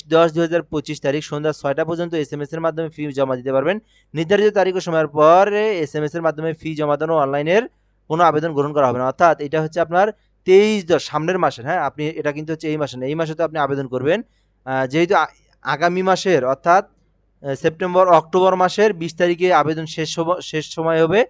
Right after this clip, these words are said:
অর্থাৎ আবেদনের শেষের বাহাত্তর ঘন্টা পর পেমেন্ট ফি যে দিতে হয়, তাহলে অক্টোবরের, আহ, বিশ তারিখ পর্যন্ত আবেদনের সময় শেষ,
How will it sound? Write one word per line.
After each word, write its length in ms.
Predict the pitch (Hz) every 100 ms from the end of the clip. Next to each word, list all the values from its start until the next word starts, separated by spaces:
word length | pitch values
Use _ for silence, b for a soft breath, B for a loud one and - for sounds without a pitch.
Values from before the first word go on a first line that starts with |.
| _ _ _
অর্থাৎ 260 | 143 160 175
আবেদনের 400 | 151 165 170 180
শেষের 340 | - 160 185
বাহাত্তর 380 | 151 147 160 180
ঘন্টা 200 | 170 165
পর 140 | 160
পেমেন্ট 340 | 156 147 143 147
ফি 100 | 151
যে 120 | 151
দিতে 200 | 131 135
হয়, 160 | 147 220 _ _ -
তাহলে 260 | 143 165 202 -
অক্টোবরের, 640 | 151 - 170 180 202 240 269
আহ, 760 | - _ _ _ _ - 143
বিশ 220 | 139 170
তারিখ 180 | 196 185
পর্যন্ত 220 | 185 190
আবেদনের 340 | 190 175 180 185
সময় 260 | - 180
শেষ, 400 | 180 208 254 -